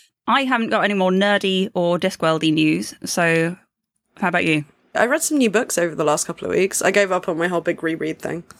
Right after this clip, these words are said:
Speaker 1: So what, what have you been reading instead?
Speaker 2: Uh, I read A Closed and Common Orbit,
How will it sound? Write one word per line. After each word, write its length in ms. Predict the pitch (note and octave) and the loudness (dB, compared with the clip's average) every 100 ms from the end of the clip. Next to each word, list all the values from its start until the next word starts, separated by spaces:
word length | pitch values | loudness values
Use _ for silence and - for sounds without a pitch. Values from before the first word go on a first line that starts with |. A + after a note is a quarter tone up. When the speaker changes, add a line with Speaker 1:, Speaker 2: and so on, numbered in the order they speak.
| _ - - _ | _ -20 -20 _
Speaker 1:
So 200 | - F#3 | -2 0
what, 160 | F3 F#3+ | 2 2
what 120 | F#3+ | 0
have 100 | F#3 F3 | 0 0
you 60 | |
been 60 | F3 | 2
reading 220 | E3 D#3 | 2 0
instead? 280 | D#3+ - - _ _ _ - - - - | -2 -6 -8 _ _ _ -20 -20 -14 0
Speaker 2:
Uh, 260 | G#3+ A3 G#3+ | 2 4 2
I 60 | A3 | 2
read 260 | A3+ A#3 G#3+ | 2 2 -2
A 40 | |
Closed 300 | - A3+ A3 | -2 -2 0
and 140 | A3 | -2
Common 260 | G#3+ G#3+ G#3+ | 0 0 2
Orbit, 420 | A3 A#3 C#4 D4+ | 2 2 0 0